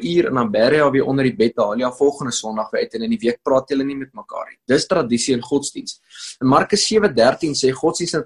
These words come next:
tradisie los die woord van God kragteloos in jou lewe. So oral waar daar godsdiens of tradisie is, is, is daar 'n woord wat nie krag dra nie. En dis hoekom ek dink baie keer fariseërs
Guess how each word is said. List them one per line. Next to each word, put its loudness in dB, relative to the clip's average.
tradisie -2
los 2
die 0
woord 2
van -2
God -2
kragteloos 0
in -8
jou -4
lewe. -6
So 0
oral 4
waar 6
daar 6
godsdiens 0
of -6
tradisie 0
is, -4
is, 0
is 4
daar 0
'n 2
woord 4
wat 0
nie 2
krag -2
dra -2
nie. -12
En -4
dis 2
hoekom 2
ek -4
dink 4
baie 4
keer 0
fariseërs 2